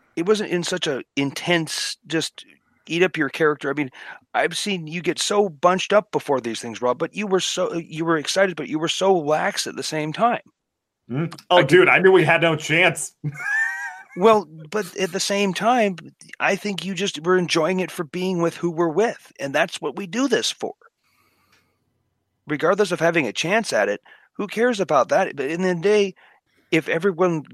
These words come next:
Speaker 1: cheer, when we hear, when I heard that cheer at the end of the day, at the end of the skit, as we all walked off,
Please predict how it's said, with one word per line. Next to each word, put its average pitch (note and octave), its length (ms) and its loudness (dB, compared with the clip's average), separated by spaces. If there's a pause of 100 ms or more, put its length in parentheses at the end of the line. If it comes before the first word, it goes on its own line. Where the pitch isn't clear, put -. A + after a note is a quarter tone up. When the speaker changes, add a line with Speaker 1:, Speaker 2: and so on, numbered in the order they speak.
Speaker 1:
cheer, - 340 -2
when C#3 240 0
we F3+ 120 -2
hear, G3 260 2
when D3 140 -2
I E3 40 2
heard F#3 140 2
that F#3 180 2
cheer F#3 260 2
at F#3+ 100 -2
the F3+ 120 -4
end F3 140 -2
of E3 80 -10
the D#3 80 -10
day, D3 180 -4
at C3 280 -4
the D3 100 -2
end D#3+ 100 -2
of E3 60 -4
the D3+ 80 -8
skit, F3+ 260 -4
as E3 140 -4
we D3+ 80 -4
all D#3 180 2
walked D#3+ 280 4
off, A3+ 180 6